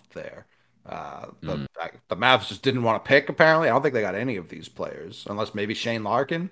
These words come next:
Speaker 2: Yeah, no, they got Shane. Yeah, they end up with Shane Larkin 'cause he never
Speaker 1: Okay.
Speaker 2: played in Atlanta. He went straight to Dallas.
Speaker 1: Yeah, very, very strange,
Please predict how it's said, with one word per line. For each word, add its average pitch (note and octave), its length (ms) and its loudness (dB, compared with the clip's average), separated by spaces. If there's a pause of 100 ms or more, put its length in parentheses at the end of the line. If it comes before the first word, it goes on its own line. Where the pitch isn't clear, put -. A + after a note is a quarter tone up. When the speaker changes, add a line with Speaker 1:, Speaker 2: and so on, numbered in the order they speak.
Speaker 2:
Yeah, G#2 140 8
no, G#2+ 220 6
they A2 100 10
got D#3 160 8
Shane. G2+ 300 4
Yeah, F2 140 10
they G2 240 8
end F#2 140 6
up E2 100 4
with E2 120 2
Shane D#2+ 240 2
Larkin D2 340 -2
'cause C#2 180 -8
he F2+ 140 2
never F2 280 4
Speaker 1:
Okay. - 60 -2
Speaker 2:
played D#2+ 220 6
in D2+ 60 0
Atlanta. D2 380 -2
He D#2+ 120 0
went D2+ 260 -4
straight C#2 380 -2
to C2 300 -6 (1160)
Dallas. B1 640 -4 (140)
Speaker 1:
Yeah, G#2+ 240 2
very, A2+ 500 2 (200)
very A#2 320 2
strange, G#2+ 800 -4